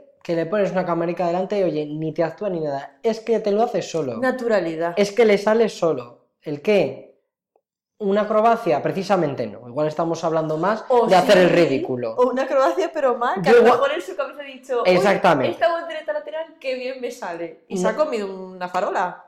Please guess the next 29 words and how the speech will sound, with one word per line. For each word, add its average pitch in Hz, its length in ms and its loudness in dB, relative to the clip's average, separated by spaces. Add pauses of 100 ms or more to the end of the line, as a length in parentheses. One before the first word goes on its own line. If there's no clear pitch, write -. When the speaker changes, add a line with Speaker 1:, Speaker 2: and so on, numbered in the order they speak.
Speaker 1:
Una 170 260 -4
señora 180 420 0
o 165 60 0
un 160 80 -2
señor 180 240 -6
que 185 100 -4
dice, 143 380 -8
"Yo 147 120 -6
ahora 170 160 -2
soy 175 200 -6
acróbata". 135 600 -6 (180)
Señor, 131 540 -12 (260)
Speaker 2:
A 180 80 -10
lo 180 80 -10
mejor 180 200 -8
Speaker 1:
mira. - 180 -6
Speaker 2:
no. 151 200 -18 (560)
Speaker 1:
Eso, 180 440 2
pues 147 180 2
eso. 135 380 -4
<laughs> - 0 -
No 151 140 -6
sé 208 200 -2
qué, 220 200 6
no 226 80 4
sé 208 160 0
qué - 60 0
está - 280 2
mucho. 220 680 4